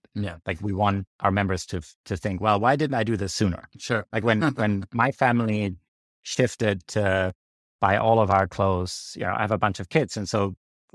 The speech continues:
Speaker 2: all of our clothes secondhand, you know, my wife and I would say, "Well, you know, this, we should have done this years ago."
Speaker 1: Yeah.
Speaker 2: Because it,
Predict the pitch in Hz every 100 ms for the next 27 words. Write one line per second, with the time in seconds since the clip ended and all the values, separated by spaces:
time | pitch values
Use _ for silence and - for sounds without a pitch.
0 | 139 131 127 107 101 - 98 95 - -
1 | _ _ - 120 95 85 95 117 135 -
2 | _ _ _ _ - 113 107 117 135 123
3 | 117 110 120 117 131 117 - - 110 117
4 | 123 - - _ - 120 127 131 120 131
5 | 117 101 135 117 101 - _ 107 98 90
6 | - _ _ - 110 117 107 104